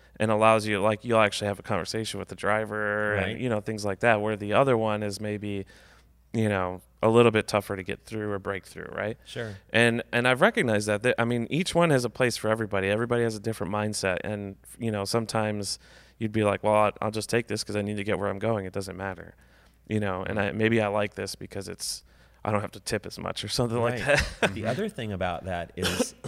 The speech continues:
Speaker 2: <coughs> is generationally,
Speaker 1: Mm-hmm.
Speaker 2: um, as we talk about marketing,
Speaker 1: Yeah.
Speaker 2: because all you have to do is I, c-, because there are certain products that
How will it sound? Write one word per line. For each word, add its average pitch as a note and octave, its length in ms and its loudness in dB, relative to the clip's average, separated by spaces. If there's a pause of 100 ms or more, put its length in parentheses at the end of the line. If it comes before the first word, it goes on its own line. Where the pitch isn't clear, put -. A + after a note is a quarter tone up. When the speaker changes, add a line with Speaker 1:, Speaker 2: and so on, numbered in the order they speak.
(120)
Speaker 2:
<coughs> G#2+ 240 -16
is G2 280 -6
generationally, G2 840 -6 (240)
Speaker 1:
Mm-hmm. G#2+ 260 -6 (760)
Speaker 2:
um, F#2+ 240 -8
as F#2+ 160 -8
we F#2+ 60 -10
talk F#2 200 -8
about F2 220 -12
marketing, E2+ 640 -10 (180)
Speaker 1:
Yeah. G#2+ 200 -4
Speaker 2:
because F2 420 -6 (1160)
all G#2 160 -2
you A2+ 120 -4
have A2+ 220 -4
to G#2+ 60 -8
do F#2+ 440 -4 (180)
is F#2 400 -6 (640)
I, G#2+ 240 -6 (240)
c-, A#2+ 120 -4
because A#2 320 -6
there A2+ 80 -2
are G#2 40 -2
certain G#2+ 240 -6
products G2+ 480 -2
that F2+ 180 -4